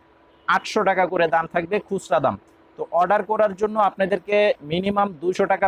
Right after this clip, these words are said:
বিকাশে অ্যাডভান্স করতে হবে, বাকি টাকা cash on delivery থাকবে। আর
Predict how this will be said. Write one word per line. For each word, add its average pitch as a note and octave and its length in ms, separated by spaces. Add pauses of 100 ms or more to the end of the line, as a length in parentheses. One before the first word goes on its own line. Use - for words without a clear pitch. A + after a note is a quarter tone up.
(120)
বিকাশে F#3 380
অ্যাডভান্স E3+ 460
করতে F#3 280
হবে, F#3 160 (120)
বাকি D3+ 200 (100)
টাকা E3+ 160 (120)
cash F3 240
on F3+ 140
delivery E3 400 (100)
থাকবে। D#3 280 (500)
আর C#3 280